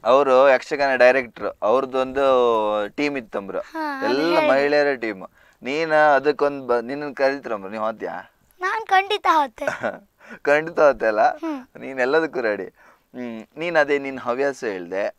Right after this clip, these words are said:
Speaker 1: ಹ್ಮ್, ನಾನು ಹಿಂಗ್ ಹಿಂಗೆಲ್ಲ ಮಾಡ್ತಿದ್ದೆ ದಿನಚರಿ, ನಾನು YouTube ಕಂಡು ಕಲಿತಿದ್ದೆ, ಆ, YouTube, ಹ್ಮ್, ಆಗ ಮತ್ತೆ ನೀನ್ ಹೇಳ್ದೆ, "ನಾನು ಯಾವ್ದೋ ಸ್ಪೀಚ್ ಕೊಟ್ರೆ ಅದನ್ನ ಅರ್ಥ ಮಾಡ್ಕಂತೆ, ಆ ವಿಷಯನ ಅರ್ಥ ಮಾಡ್ಕಂತೆ, ಅದು
Speaker 2: ಹೌದು.
Speaker 1: ಎಂತ ಅಂತೇಳಿ ತಿಳ್ಕಂತೆ, ತಿಳ್ಕೊಂಡ್ ನಾನ್ ಮಾತಾಡ್ತೆ" ಅಂತೇಳಿ.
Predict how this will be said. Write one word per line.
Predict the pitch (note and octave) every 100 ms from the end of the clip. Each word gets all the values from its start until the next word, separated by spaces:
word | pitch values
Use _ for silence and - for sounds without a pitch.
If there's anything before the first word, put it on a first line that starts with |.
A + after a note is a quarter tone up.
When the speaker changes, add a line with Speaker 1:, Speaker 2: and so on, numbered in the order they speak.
| _ _ _
Speaker 1:
ಹ್ಮ್, | A2+ G#2+
ನಾನು | G#2+ G#2+
ಹಿಂಗ್ | A2 G#2+
ಹಿಂಗೆಲ್ಲ | G#2 G2+ G2+
ಮಾಡ್ತಿದ್ದೆ | G2 F#2+ F#2+ F#2+ F#2 F2+
ದಿನಚರಿ, | F#2+ G2 F#2+ F#2 F#2 G2
ನಾನು | F#2+ F#2 F#2
YouTube | G2+ G2 G#2 G2
ಕಂಡು | G2 G2 G2 G2 F#2+
ಕಲಿತಿದ್ದೆ, | F#2+ G2 F2 F#2 - - F#2 - _ _
ಆ, | -
YouTube, | F#3+ G3 G#2 - _ _ _
ಹ್ಮ್, | A#2 A2+ _
ಆಗ | A#2 C#3 C3+
ಮತ್ತೆ | B2 A#2 A#2+
ನೀನ್ | A#2 A2+
ಹೇಳ್ದೆ, | A2+ G#2
"ನಾನು | G2+ G#2+ G#2
ಯಾವ್ದೋ | G#2 A2+ A#2
ಸ್ಪೀಚ್ | - - B2 -
ಕೊಟ್ರೆ | - G#2 G#2+
ಅದನ್ನ | G#2 G#2+
ಅರ್ಥ | G2+ - D3
ಮಾಡ್ಕಂತೆ, | C#3 A#2 G#2+ F#2 F2+ F#2
ಆ | F#2+
ವಿಷಯನ | G#2 - B2
ಅರ್ಥ | G#2+ -
ಮಾಡ್ಕಂತೆ, | C#3 A#2+ F#2 F#2 F2 -
ಅದು | G2+
Speaker 2:
ಹೌದು. | G#2+
Speaker 1:
ಎಂತ | A#2 B2+
ಅಂತೇಳಿ | B2 A2 G#2
ತಿಳ್ಕಂತೆ, | G#2+ A#2 A2 F#2 E2+ F2+
ತಿಳ್ಕೊಂಡ್ | - C#3 C#3 D#3+
ನಾನ್ | D#3 A#2+
ಮಾತಾಡ್ತೆ" | G#2+ G2 F#2 F2 -
ಅಂತೇಳಿ. | E2+ E2+